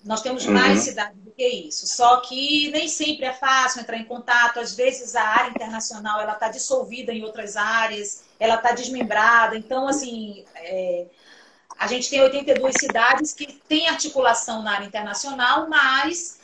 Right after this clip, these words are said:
Speaker 1: a gente pode ter outras cidades que atuem na área internacional, mas que sejam, é, através de outros olhares, que estejam ali através de outros olhares. Acho sim que a gente pode aumentar, a gente vai aumentar isso no próximo ano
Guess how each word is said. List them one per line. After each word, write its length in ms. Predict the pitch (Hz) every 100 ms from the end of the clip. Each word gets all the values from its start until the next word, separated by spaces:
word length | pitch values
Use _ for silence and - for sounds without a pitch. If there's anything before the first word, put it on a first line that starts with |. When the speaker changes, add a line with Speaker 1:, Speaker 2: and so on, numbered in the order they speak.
| _
Speaker 1:
a 140 | 233 240
gente 300 | 277 - -
pode 320 | 247 254 -
ter 100 | 277
outras 340 | 294 349 349
cidades 380 | 311 233 226 -
que 100 | 311
atuem 520 | 294 - 302 330 349
na 100 | 247
área 140 | 214 214
internacional, 720 | 233 233 247 311 302 285 311
mas 160 | 339
que 80 | 349
sejam, 540 | 339 277 269 302 311 311 _ _
é, 300 | - 226 226
através 360 | 226 240 233 233
de 80 | 240
outros 240 | 240 247
olhares, 340 | 226 190 208 208
que 80 |
estejam 400 | 220 - 240 247
ali 100 | 214
através 340 | 220 220 220 214
de 60 |
outros 200 | 208 220
olhares. 640 | 233 - - - - - - _ _ _ -
Acho 300 | 285 - 349
sim 260 | - 285
que 80 | 349
a 40 | 247
gente 220 | 226 -
pode 200 | 220 220
aumentar, 640 | 208 196 - 196 226 262 226
a 80 |
gente 300 | 220 247 -
vai 500 | 196 - 220 269 311
aumentar 480 | 254 220 208 190 196 196
isso 340 | 226 - -
no 120 | 190
próximo 420 | 190 190 - 196 185
ano 340 | 208 226 208